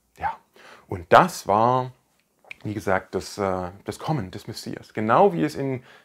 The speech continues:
Daniel neun, Vers sechsundzwanzig angekündigt ist, dass der Messias kommen würde am Ende der neunundsechzigsten Jahrwoche. Leider,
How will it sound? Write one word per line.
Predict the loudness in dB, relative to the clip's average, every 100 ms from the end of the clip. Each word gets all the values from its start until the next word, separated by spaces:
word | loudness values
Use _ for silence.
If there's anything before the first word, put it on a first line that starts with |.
| _
Daniel | 4 4 2 2
neun, | 2 2 0
Vers | -2 -4 -2
sechsundzwanzig | -4 -4 -6 -4 -4 -6 -10 -10 -6
angekündigt | -4 -4 -8 -18 -18
ist, | -20 -20
dass | -10
der | -6
Messias | -6 -4 6 6 6 0 -20 -20 _
kommen | 0 0 2
würde | 2 2 -2 -8 _ _
am | -8
Ende | -4 -2 2
der | 4 4 0
neunundsechzigsten | 0 0 -2 -4 -8 -14 -14 -12 -12 -14 -8
Jahrwoche. | -4 -4 -6 -10 -18 _ _ _ _ _
Leider, | 0 6 6 6 2 -2